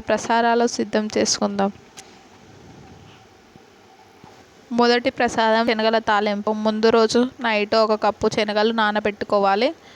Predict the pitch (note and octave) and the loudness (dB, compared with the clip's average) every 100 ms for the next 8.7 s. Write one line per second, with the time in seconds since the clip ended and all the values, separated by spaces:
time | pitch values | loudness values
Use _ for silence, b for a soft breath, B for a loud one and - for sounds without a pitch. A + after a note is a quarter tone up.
0 | B B B - - - - - - - | B B B -20 -20 -20 -12 -12 -12 -16
1 | - - B3+ A#3 A3 G#3+ A3 A3+ G#3+ A3+ | -18 -2 0 2 2 2 2 4 4 2
2 | B3+ D4 A#3 G#3 G#3 G#3+ A3 G#3 G3+ G#3+ | 2 2 2 2 2 0 0 0 2 2
3 | G#3+ G#3+ G#3+ G#3+ G#3+ A3 G#3 - G#3 G3+ | 2 0 0 2 0 0 -2 0 2 4
4 | G#3+ G#3+ G#3 G#3 - G3+ - G3+ G3 G3+ | 2 0 -2 -2 0 -2 -2 -4 -4 0
5 | G#3+ A#3 C#4 - B B B - - - | 2 2 0 -6 B B B -20 -20 -20
6 | - - A3+ A3 G#3+ G#3+ - G#3+ G#3+ G#3 | -20 -2 0 0 0 0 0 0 0 -2
7 | G3+ G#3+ G#3+ G#3 G3+ A3+ A3+ G#3+ G3 G3+ | 0 2 4 2 2 0 2 2 4 4
8 | G3+ G#3 - G#3+ A3 G#3+ | 4 2 -2 2 2 4